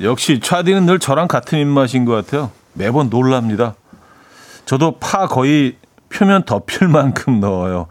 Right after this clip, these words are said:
처음에 조금 넣어서 나중에 더 넣으면 국이 식어서 파 향이 너무 세더라고요. 처음에 팍팍." 그렇죠. 나중에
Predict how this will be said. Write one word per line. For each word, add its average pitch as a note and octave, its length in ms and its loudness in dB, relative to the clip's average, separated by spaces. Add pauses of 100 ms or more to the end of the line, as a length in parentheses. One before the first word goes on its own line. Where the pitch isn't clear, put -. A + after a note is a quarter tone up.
(360)
처음에 E3+ 280 0
조금 C3+ 320 2
넣어서 B2 320 2
나중에 A#2+ 400 0
더 B2 180 0
넣으면 G#2+ 440 0
국이 A2+ 300 -4
식어서 D3 640 0
파 E3+ 120 -4
향이 D#3 240 -2
너무 A2+ 220 2
세더라고요. A2+ 720 -2 (320)
처음에 E3 320 0
팍팍." - 640 -4 (2250)
그렇죠. E2+ 460 -2 (680)
나중에 A2+ 760 2